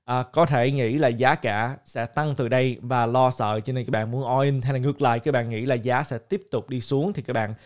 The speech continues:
lo sợ là các bạn bây giờ lưu trữ tiền mặt chờ đợi giá tốt hơn để mua thì cũng được. Đó là nhận định của mỗi người mà thôi. Nhưng mà Thuận thì không có giỏi nhận định như vậy. Thuận đó thì, à, hiện bây giờ vẫn nghĩ là tiếp tục trung bình giá ở những mức như thế này và chờ đợi khi mà thị trường tăng trưởng.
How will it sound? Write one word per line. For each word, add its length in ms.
lo 240
sợ 440
là 120
các 140
bạn 320
bây 120
giờ 160
lưu 200
trữ 100
tiền 200
mặt 140
chờ 200
đợi 260
giá 160
tốt 200
hơn 80
để 80
mua 240
thì 120
cũng 180
được. 240
Đó 160
là 80
nhận 240
định 160
của 80
mỗi 180
người 140
mà 100
thôi. 300
Nhưng 180
mà 100
Thuận 260
thì 80
không 180
có 60
giỏi 260
nhận 180
định 120
như 120
vậy. 280
Thuận 280
đó 120
thì, 220
à, 140
hiện 220
bây 100
giờ 220
vẫn 340
nghĩ 300
là 460
tiếp 180
tục 260
trung 200
bình 160
giá 360
ở 120
những 160
mức 140
như 80
thế 120
này 220
và 200
chờ 300
đợi 320
khi 200
mà 180
thị 200
trường 260
tăng 180
trưởng. 340